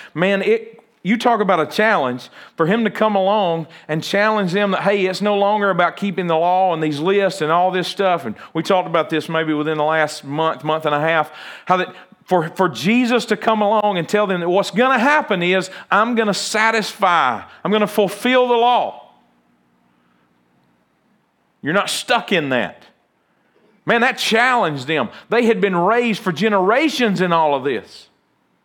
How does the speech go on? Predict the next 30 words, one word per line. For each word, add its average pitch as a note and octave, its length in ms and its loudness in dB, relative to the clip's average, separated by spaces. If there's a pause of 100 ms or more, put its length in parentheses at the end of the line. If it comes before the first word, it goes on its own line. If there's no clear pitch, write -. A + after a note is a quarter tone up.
(1040)
People A2 220 -12
struggled. F#3 580 -6 (760)
It D#3+ 60 0
was D#3 120 -2
painful. G#3+ 880 -2 (680)
It C3+ 140 -10
caused F#3 300 0
separation. A3 680 0
It F#3 140 -4
created G3+ 320 0
division G#3+ 480 0
because G3 340 0 (220)
when G#3+ 140 0
they G#3 120 2
stepped C#4+ 460 -2
out B3+ 160 2
of G#3 140 0
their G3+ 200 2 (200)
comfort G#3+ 600 0
zone D#3+ 420 0
in F#3+ 120 -2
order G3 320 2 (200)
to A3 160 2
embrace G3+ 580 2
the A3+ 140 0
challenge A3+ 560 0
of E3 140 2
who A3+ 280 2
he B3 180 2
was A3+ 580 2